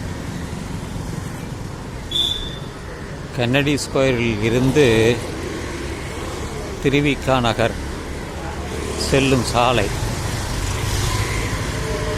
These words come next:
இப்பொழுது நான் அந்த கால்பந்து மைதானத்திற்கு நோக்கி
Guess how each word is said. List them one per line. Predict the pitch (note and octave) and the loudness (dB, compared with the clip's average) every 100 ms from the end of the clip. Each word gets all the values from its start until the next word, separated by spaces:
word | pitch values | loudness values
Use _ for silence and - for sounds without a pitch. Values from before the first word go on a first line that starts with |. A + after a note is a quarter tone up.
| - - - E3+ E3+ G#3+ G#3+ - - - - - - - - - - C#3 | -2 0 0 0 0 0 0 0 -2 0 -2 -2 -2 -2 -2 -2 0 2
இப்பொழுது | E3 D#3 D3 C#3 | 6 6 6 6
நான் | D3 B2 B2 D3 - - - - - - - - - - - C3+ - - - F#2+ - - - - - - - - - - - - C#3 | 6 6 4 4 2 2 2 4 4 4 4 6 4 6 6 6 6 4 4 4 4 4 4 4 2 2 0 0 0 0 0 0 2
அந்த | C3+ B2+ A#2+ G#2 G#2 C3 | 4 6 6 4 4 4
கால்பந்து | D#3 E3+ E3 D#3 C#3+ | 4 6 4 6 6
மைதானத்திற்கு | B2 C#3+ D#3 C#3+ C3 C3+ A2+ - C3 F2+ - - - - - - - - - - - - C3+ | 6 8 8 6 6 4 4 4 4 4 2 2 2 0 0 0 0 0 -2 -2 -2 2 4
நோக்கி | D#3 D3+ | 4 6